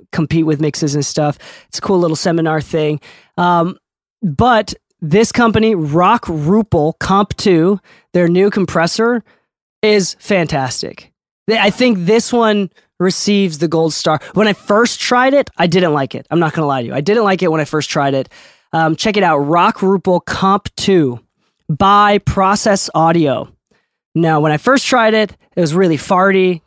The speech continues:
kinda like a classic tube compressor. I was like, "Oh, wow, this sounds like a tube compressor," which doesn't always work.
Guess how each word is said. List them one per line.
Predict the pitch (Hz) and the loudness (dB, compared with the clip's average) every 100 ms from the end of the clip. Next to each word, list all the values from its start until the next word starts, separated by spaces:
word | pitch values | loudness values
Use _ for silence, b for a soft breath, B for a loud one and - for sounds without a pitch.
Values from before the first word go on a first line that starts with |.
| - | -4
kinda | 190 | 0
like | 196 185 | 0 -2
a | - | -4
classic | - 175 170 - 170 | -2 0 0 -2 -6
tube | - 170 | -4 -4
compressor. | 156 170 185 | -4 -4 -2
I | |
was | 180 | -2
like, | 185 | -2
"Oh, | 240 | -2
wow, | 240 226 | 0 0
this | 180 202 | 0 -4
sounds | - 202 190 | -2 0 0
like | 180 | -2
a | 165 | -2
tube | 180 156 | -4 -2
compressor," | 151 143 - 127 | -2 -2 -2 -2
which | 127 | -2
doesn't | - 220 240 | -2 -2 0
always | 185 185 156 | 0 0 0
work. | 165 123 | -2 -2